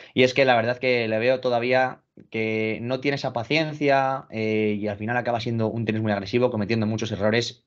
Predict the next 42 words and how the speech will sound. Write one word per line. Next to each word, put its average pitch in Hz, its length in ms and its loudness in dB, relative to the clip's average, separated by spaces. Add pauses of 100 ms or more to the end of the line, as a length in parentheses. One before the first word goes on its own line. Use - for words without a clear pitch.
y 98 180 -2
esos 110 200 -2
errores 95 300 -2
que 101 100 -4
cometes 104 460 -4
frente 95 400 -2
a, 92 120 0
a 95 200 -6
Rafa 110 260 -2
Nadal, 110 360 0 (500)
le 107 80 2
das 113 140 4
puntos 110 260 -2
gratis 101 280 0
en 95 100 -6
tierra 104 200 2
batida. 104 480 0
Eh, 98 140 -6
no 101 80 -2
lo 107 100 2
veo 107 160 4
por 101 160 -4
ningún 101 220 -2
lado 110 240 0
que 101 80 -2
pueda 98 200 0
dar 101 100 0
la 101 80 -4
sorpresa, 104 560 -4 (100)
siempre, 101 400 -2
como 98 180 -4
dices 95 240 -6
tú, 113 240 -2
y 98 80 -2
cuando 107 320 0
Rafa 92 240 0
esté 107 320 0
mínimamente 104 720 0
sano, 107 240 -2
hay 87 100 -6
que 95 100 -2
recordarlo. 90 540 -4